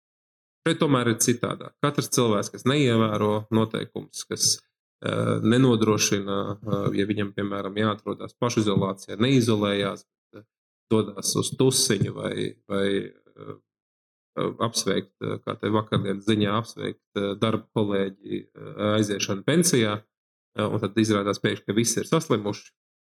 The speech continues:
Ā, katrs šis cilvēks rada draudus citu cilvēku dzīvībai un veselībai. Un, ā, tai dzīvībai un veselībai pandēmijas apstākļos nav tikai individuāls efekts, tas ir efekts uz visu sabiedrību, visu sabiedrības spēju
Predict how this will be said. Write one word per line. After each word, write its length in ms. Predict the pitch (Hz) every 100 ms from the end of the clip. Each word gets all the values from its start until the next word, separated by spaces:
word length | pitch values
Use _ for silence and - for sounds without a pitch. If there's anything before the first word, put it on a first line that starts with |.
| _ _ _ _ _ -
Ā, 80 | 110 113 113 117 -
katrs 220 | 147 -
šis 100 | -
cilvēks 340 | 151 135 107 131
rada 200 | 120 107
draudus 640 | 123 135 143 113 107 - -
citu 240 | - 135 -
cilvēku 560 | - 117 101 98 -
dzīvībai 600 | 101 123 127 107 101 101 104
un 80 | 101
veselībai. 540 | - 92 90 92 _ _ _ _ 101
Un, 120 | 101 107
ā, 80 | 104 98 _ _ _ _ _ _ _ _ _
tai 100 | 107 107
dzīvībai 400 | 131 120 107 101
un 80 |
veselībai 520 | 123 - 113 104 98 101 104
pandēmijas 580 | 120 139 120 107 104 110
apstākļos 500 | 107 - 107 104 98
nav 160 | 110 107
tikai 260 | 104 107 101 123
individuāls 480 | 151 123 107 107 120
efekts, 320 | 117 104 -
tas 100 | -
ir 80 | 104
efekts 300 | 120 - -
uz 100 | -
visu 160 | 110 -
sabiedrību, 520 | 110 110 - - 104 - 107
visu 160 | 107
sabiedrības 600 | - 120 107 101 95 - -
spēju 680 | - 107 110 123 123 113